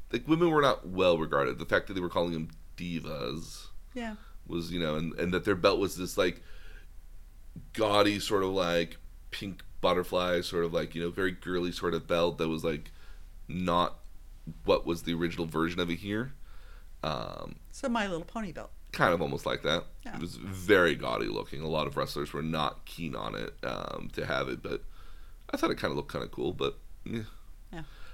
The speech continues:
Speaker 1: Um, but
Speaker 2: No
Speaker 1: you get,
Speaker 2: accounting for taste.
Speaker 1: but you get to, like, you get to actually two thousand six here, and they come up with, they,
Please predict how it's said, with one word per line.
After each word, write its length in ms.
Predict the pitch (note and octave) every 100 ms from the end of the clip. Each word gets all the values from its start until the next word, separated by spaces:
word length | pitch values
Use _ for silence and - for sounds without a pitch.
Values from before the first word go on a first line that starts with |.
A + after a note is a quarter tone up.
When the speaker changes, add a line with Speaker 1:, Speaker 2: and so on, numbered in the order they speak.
| -
Speaker 1:
Um, 560 | - F2+ E2 D#2 D#2 - - -
but 60 |
Speaker 2:
No 60 | A3
Speaker 1:
you 60 |
get, 60 | G#3+
Speaker 2:
accounting 200 | F#3+ E3
for 120 | -
taste. 320 | - C#3 - - -
Speaker 1:
but 160 | C#3+
you 60 | D3
get 200 | C#3+ C#3+
to, 360 | C#3+ C3 B2+ A2
like, 160 | G#2 - - - - -
you 120 | A2+
get 140 | A#2+ C3
to 100 | A#2+
actually 920 | A2 G#2+ F#2+ F#2 F2+ F2 E2+ E2 D#2 - - -
two 200 | - A2+
thousand 280 | G#2 E2+ E2+
six 240 | - A#2+
here, 120 | G#2+
and 80 | E2+
they 80 | E2+
come 180 | - F2+
up 120 | E2+
with, 220 | F2+ E2+ - - - - - -
they, 180 | - A2+